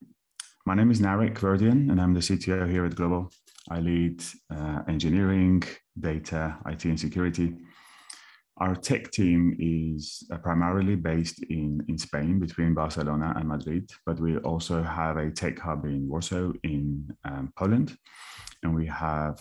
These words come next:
a tech hub in Kiev in Ukraine as well. My background, um, having worked at, uh, a lot of B two C, um,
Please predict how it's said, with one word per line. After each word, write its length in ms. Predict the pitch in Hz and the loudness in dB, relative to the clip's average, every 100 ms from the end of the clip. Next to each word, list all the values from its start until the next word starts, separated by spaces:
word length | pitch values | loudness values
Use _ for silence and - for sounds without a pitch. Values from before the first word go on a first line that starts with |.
| - - | -14 -12
a 320 | 73 71 71 | -8 -6 -8
tech 220 | 71 76 - | -8 -8 -6
hub 220 | 76 73 | -6 -4
in 100 | 73 | -4
Kiev 400 | - 73 69 - - - | -2 -4 -4 -10 -20 -10
in 140 | - 71 | -6 -4
Ukraine 480 | 71 - 67 65 | -4 -4 -4 -4
as 100 | 57 | -6
well. 240 | 60 55 - _ _ _ _ _ _ _ _ _ _ - - _ - | -6 -8 -12 _ _ _ _ _ _ _ _ _ _ -20 -20 _ -4
My 100 | 98 | 0
background, 640 | 113 113 101 104 101 92 - - | 2 2 4 6 6 4 0 -6
um, 260 | 82 82 80 | -2 0 0
having 300 | 82 80 80 | 0 -2 0
worked 300 | 85 85 82 | -2 -2 -4
at, 260 | 80 73 - - - | -4 -6 -8 -14 -10
uh, 240 | - 78 78 | -8 -6 -4
a 80 | 80 | -4
lot 220 | 76 76 | -6 -4
of 160 | 80 76 | -4 -2
B 140 | 82 | -2
two 180 | - 80 | 0 -4
C, 600 | - 87 87 87 85 82 - | 0 2 4 4 2 -4 -6
um, 520 | 78 73 73 69 73 | -4 -2 -4 -6 -8